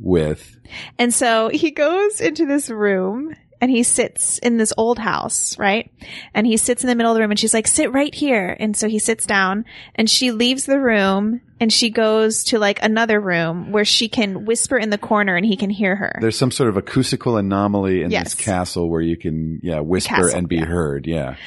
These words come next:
Speaker 2: And, uh, she's like, "I love you, Marcello. Will you marry me, Marcello? Please, you must marry me. I love you. I love you." I think, right?
Speaker 1: Yeah.
Speaker 2: Am I remember properly? Re-
Speaker 1: Something to that effect.
Speaker 2: Something to that effect. <laughs> And, uh, and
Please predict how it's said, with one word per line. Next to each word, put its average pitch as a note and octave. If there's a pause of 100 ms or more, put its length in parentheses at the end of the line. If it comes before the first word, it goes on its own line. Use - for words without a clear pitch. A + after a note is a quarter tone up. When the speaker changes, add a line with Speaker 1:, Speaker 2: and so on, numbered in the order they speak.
(280)
Speaker 2:
And, G#3+
uh, G3+
she's A3
like, G#3
"I G#3+
love A3
you, G#3+
Marcello. G3+ (480)
Will B3+
you B3
marry B3+
me, B3
Marcello? A#3+
Please, G#3+
you A3
must A3
marry A3+
me. G3+
I G3
love G#3
you. G#3+
I F#3+
love G#3
you." G#3 (220)
I A3+
think, G3+
right? G#3
Speaker 1:
Yeah. G#2+
Speaker 2:
Am -
I G3+
remember G#3
properly? A#3+ (380)
Re- -
Speaker 1:
Something E3+
to G#2+
that F2+
effect. D2
Speaker 2:
Something G#3
to -
that D#3
effect. - (100)
<laughs> - (1300)
And, B3
uh, G#3+ (180)
and G#3+